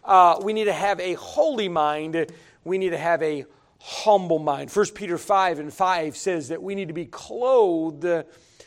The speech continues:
with hu-, humility in our lives. Peter not only gives us the what, but also the why.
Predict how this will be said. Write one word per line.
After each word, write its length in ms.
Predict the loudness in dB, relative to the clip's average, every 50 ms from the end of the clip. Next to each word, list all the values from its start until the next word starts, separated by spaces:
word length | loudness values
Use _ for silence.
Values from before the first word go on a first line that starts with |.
| _ _ _ _ _ _ _
with 400 | -8 2 4 4 4 4 2 -2 -8 -12 -10
hu-, 240 | -8 -6 -8 -8 -10 -16 _ -20 -20 _ _
humility 760 | -14 -10 -8 -8 -6 -4 -2 -2 0 0 0 0 -2 -2 -6 -8
in 240 | -10 -10 -10 -8
our 140 | -6 -4 -4
lives. 920 | -2 -2 -2 -2 -4 -6 -8 -12 -16 -16 -14 -12 -10 -10 -8 -10 -10 -12 -14 _ _ _ _ _ _ _ _ _
Peter 260 | -4 0 0 0 0
not 240 | 2 0 0 0 0
only 220 | 0 -2 -2 -4
gives 440 | -6 -2 0 0 2 2 0 -2 0
us 580 | 2 2 2 0 -4 -8 -8 -8 -10 -12 -14 -18 _ _ _ _ _ _ _ _ _ _ _ _ _
the 240 | -20 -4 4 6 6
what, 800 | 6 6 2 0 2 2 2 2 0 -4 -6 -10 -14 _ -20 -20 -20 -20 -20 -2
but 160 | 0 0 0 0 -4
also 600 | -4 -2 2 2 2 2 2 0 0 0 0 -2 -6
the 180 | -6 -6 -6
why. 680 | -4 0 4 4 4 4 4 0 -2 -6 -10 -12 -14 -16